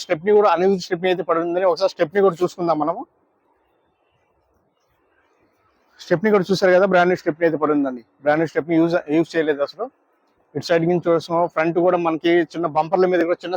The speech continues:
స్క్రాచ్ కూడా లేదండి, స్క్రాచ్ లెస్ మాన్యువల్ వెహికల్. ఒకసారి మనము రీడింగ్ కూడా చూసుకుందామండి. డెబ్బై మూడు వేలు నడిచిందండి, డెబ్బై మూడు వేలు అండి ఒరిజినల్ రీడింగ్. ఓకే, మాన్యువల్ వెహికల్. Android మొత్తం, cam-, బ్యాక్ క్యామ్ మొత్తం టోటల్ వర్కింగ్ లో ఉన్నాయి. సీట్ కవర్లు కూడా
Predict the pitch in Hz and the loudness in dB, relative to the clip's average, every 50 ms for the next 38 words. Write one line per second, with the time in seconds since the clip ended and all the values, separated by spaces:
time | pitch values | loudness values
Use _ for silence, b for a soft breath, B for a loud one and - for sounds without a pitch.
0 | - - - 165 165 165 - 175 180 170 165 151 139 135 139 135 - - 151 151 | -10 -6 -2 0 0 0 0 0 0 2 2 2 0 -2 -6 -8 -6 -2 0 0
1 | 151 - - 160 151 - - 190 226 _ _ _ _ _ _ _ _ _ _ - | 0 0 0 -2 -2 0 -2 -4 -4 _ _ _ _ _ _ _ _ _ _ -20
2 | - _ _ _ _ _ _ _ - 156 151 156 165 175 180 170 156 160 156 139 | -20 _ _ _ _ _ _ _ -4 0 0 2 2 2 2 2 2 2 0 0
3 | 165 170 208 208 175 - - - 185 185 180 180 175 170 175 175 175 175 170 165 | 0 0 2 2 2 0 0 0 2 2 2 0 0 0 0 2 2 2 4 2
4 | 170 170 185 185 180 170 165 170 160 - 170 160 160 160 165 202 220 175 165 156 | 2 0 0 -2 -2 -4 -4 -6 -10 -10 -12 -6 -4 -4 0 0 -2 0 -2 -2
5 | 160 180 170 165 170 170 165 170 175 165 160 147 139 - 147 139 135 123 120 117 | 0 -2 -2 0 -2 -2 2 2 0 2 0 -4 -4 -4 -12 -12 -12 -12 -16 _
6 | _ _ _ _ _ _ _ _ _ _ _ _ _ _ - 143 151 147 175 180 | _ _ _ _ _ _ _ _ _ _ _ _ _ _ -4 -4 -2 2 2 2
7 | 180 175 170 165 175 170 165 165 160 170 185 165 156 147 147 165 170 165 147 151 | 2 2 2 4 4 4 4 4 2 2 2 2 0 -2 -4 -6 -10 -8 -8 -10
8 | 147 147 143 151 196 254 _ _ _ _ _ _ _ _ _ 156 185 190 165 156 | -10 -10 -14 -16 -16 -16 _ _ _ _ _ _ _ _ _ -6 -4 -2 0 0
9 | 156 156 165 170 165 160 160 156 143 165 190 233 262 _ _ _ _ _ _ _ | 0 0 2 0 2 2 0 0 2 0 0 0 -2 _ _ _ _ _ _ _
10 | _ - 139 143 147 151 160 160 160 156 156 151 135 165 160 143 - 151 147 139 | _ -8 -6 -4 -2 0 0 0 0 0 -2 -2 -2 -2 -4 -2 -2 -2 -2 2
11 | 143 147 151 - - 160 156 151 143 - 147 143 147 143 143 156 156 143 143 135 | 0 0 0 0 -4 -6 -4 -4 -8 -10 -10 -6 -6 -6 -4 -4 -2 -2 -2 -4
12 | _ 160 156 156 147 139 139 135 139 165 208 196 - - 151 147 _ - 156 151 | _ -6 -4 -2 0 0 0 -2 -4 -6 -6 -8 -6 -4 -4 -4 _ 0 0 2
13 | 147 151 151 151 151 | 2 2 2 2 0